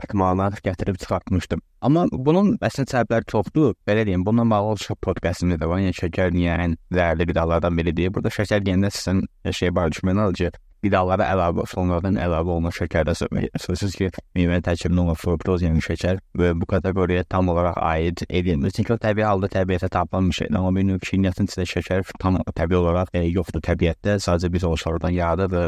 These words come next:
öz yediyimiz qidalar içində əlavə edirik və bu da sonda, günün sonunda bizim bədənimizə öz mənfi təsirini göstərir. Ümumi olaraq dediyim kimi, şəkərlə bağlı bir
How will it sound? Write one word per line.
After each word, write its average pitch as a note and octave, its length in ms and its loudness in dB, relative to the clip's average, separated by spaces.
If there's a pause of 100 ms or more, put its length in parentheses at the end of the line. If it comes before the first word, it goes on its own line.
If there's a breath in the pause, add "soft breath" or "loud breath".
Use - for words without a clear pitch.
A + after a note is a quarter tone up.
(100)
öz E2 160 -6 (140)
yediyimiz F#2+ 340 0
qidalar F#2 360 2
içində F#2 200 0
əlavə F#2 300 2
edirik A2 260 0
və G#2 80 2
bu G2+ 120 -2
da G2+ 60 2
sonda, F#2+ 360 0
günün F#2+ 260 0
sonunda F#2+ 300 0
bizim F#2+ 220 0
bədənimizə F2+ 520 2 (160)
öz - 180 -4
mənfi F2+ 360 -2
təsirini F2+ 420 0
göstərir. E2 400 -2
Ümumi F3 320 2
olaraq D#3 320 0
dediyim C3 240 2
kimi, A#2 320 -2 (160)
şəkərlə C3+ 380 2
bağlı A#2+ 260 2
bir A2 80 -2